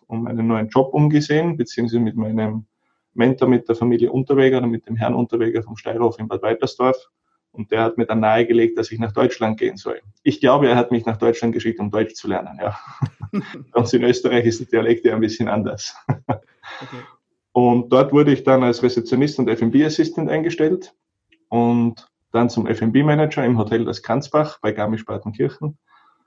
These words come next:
Speaker 1: und dann zum stellvertretenden Hoteldirektor und dann durfte ich parallel das Diplomstudium von der Schweizer Hoteliersvereinigung besuchen und, und absolvieren.
Speaker 2: Lief das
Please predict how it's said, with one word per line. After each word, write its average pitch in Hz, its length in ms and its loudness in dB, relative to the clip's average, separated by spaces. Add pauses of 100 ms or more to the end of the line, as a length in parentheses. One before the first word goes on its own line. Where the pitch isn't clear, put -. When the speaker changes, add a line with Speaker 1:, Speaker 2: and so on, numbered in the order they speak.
(220)
Speaker 1:
und 117 720 0
dann 113 140 2
zum 123 160 0
stellvertretenden 120 640 0
Hoteldirektor 135 640 0
und 113 140 -4
dann 117 180 -2
durfte 117 380 2
ich 113 200 -6
parallel 120 480 2
das 110 200 -6
Diplomstudium 120 840 0
von 110 220 -2
der 113 100 0
Schweizer 107 400 -2
Hoteliersvereinigung 120 1040 0 (140)
besuchen 156 640 0
und, 113 380 -2
und - 180 -10
absolvieren. 131 640 0 (840)
Speaker 2:
Lief 139 160 -8
das 123 180 -6